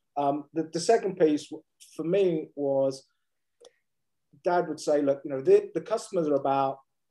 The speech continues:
um, you have to deliver on a daily basis. If someone walks in the store and they need bread and they don't get the bread they want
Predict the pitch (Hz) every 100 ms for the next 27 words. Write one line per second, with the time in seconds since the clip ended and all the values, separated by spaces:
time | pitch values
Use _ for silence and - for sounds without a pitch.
0 | - 131 127 127 131 139 131 175 180 -
1 | - 139 127 123 120 - 131 120 123 113
2 | 110 117 110 - - 117 214 214 196 175
3 | 170 165 139 - 131 123 120 120 - _
4 | _ - 131 131 127 127 127 - 135 139
5 | 165 165 143 _ - 135 120 117 117 -
6 | 123 151 156 139 131 131 - 127 120 117
7 | 113 113 117